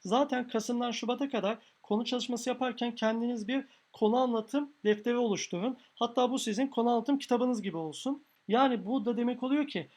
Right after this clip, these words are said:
bu süreçte konu anlatım kitabına da ihtiyacınız yok. Sadece internet üzerinden, YouTube'dan videoları izleyerek kendi konu anlatım defterinizi oluşturabilirsiniz. Ve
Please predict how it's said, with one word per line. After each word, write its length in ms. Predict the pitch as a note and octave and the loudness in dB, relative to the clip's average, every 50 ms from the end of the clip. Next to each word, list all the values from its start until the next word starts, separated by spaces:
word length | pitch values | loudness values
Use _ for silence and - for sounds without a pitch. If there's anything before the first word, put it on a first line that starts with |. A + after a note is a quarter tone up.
| _ _ _ - | _ _ _ -6
bu 80 | B3+ C#4 | -4 -4
süreçte 440 | - - A#3+ A3+ - - - G3 | -2 -2 -2 -2 -2 -2 -6 -6
konu 200 | G3+ - G#3+ A3 | -2 -2 0 0
anlatım 320 | A#3+ B3 B3 B3 B3+ B3 - | 0 0 -2 -2 -2 -6 -6
kitabına 400 | - - A#3 G#3+ A#3 A#3+ A#3+ G#3 | -2 -2 0 2 4 2 4 2
da 60 | G#3+ | 2
ihtiyacınız 560 | G3 E3+ - F3 F3 E3+ D#3 D#3 D#3+ D3+ C#3 | 0 0 -2 -2 -2 -2 -2 -4 -6 -6 -6
yok. 160 | D#3+ D#3 C#3+ - _ _ _ _ _ | -8 -8 -10 -12 _ _ _ _ _
Sadece 640 | - - - C4+ C4+ C4+ A#3 G#3+ D3+ F3 G#3+ A3+ G#3+ - | -12 -2 2 4 4 4 2 0 -2 -2 -2 -2 -4 -4
internet 420 | G#3 G#3 G#3 G#3 A3+ A#3 A#3+ A#3+ | -2 -2 0 0 0 0 0 -2
üzerinden, 520 | A#3+ G#3+ G3+ F3+ F3 E3 D#3 F3 F#3+ G#3+ G#3 - _ _ | -2 -2 -2 -2 -2 -4 -4 -4 -6 -6 -8 -14 _ _
YouTube'dan 680 | - G#3 A#3+ B3 B3 A3+ G3+ - - G3 G#3 A#3 A#3 - _ - | -4 -2 -2 -2 -4 -6 -8 -4 -4 -2 -2 -2 -4 -10 _ -6
videoları 400 | G3 A#3+ G#3+ A#3 A#3 A3 G#3+ G#3+ | -6 -4 -2 0 0 2 2 0
izleyerek 460 | G#3+ G#3 G3+ A#3+ A#3 A3+ A#3+ A#3 - | 0 0 0 0 0 0 -2 -4 -4
kendi 300 | - A3 G#3+ G#3+ A3 B3+ | -2 0 0 0 0 -4
konu 220 | - - A3+ A3 A3+ | -4 -4 0 0 2
anlatım 460 | A3 G#3 G3 F#3+ - B3 C4+ B3+ - _ _ _ | 0 0 -2 -4 -2 -2 -2 -2 -4 _ _ _
defterinizi 460 | G3 G#3+ G#3 G#3 A3+ G#3 G#3 G#3 A#3+ | 4 4 4 2 0 -2 0 2 2
oluşturabilirsiniz. 960 | C4+ A#3+ A3 - - A3 G#3+ G3+ G3+ F#3+ - - D#3+ D3 C#3 - - - _ _ _ _ _ | 2 2 0 0 2 2 2 2 2 -2 -4 -6 -12 -14 -14 -16 -20 -20 _ _ _ _ _
Ve 280 | F3 G#3+ B3+ C4 C#4+ | 0 2 4 4 2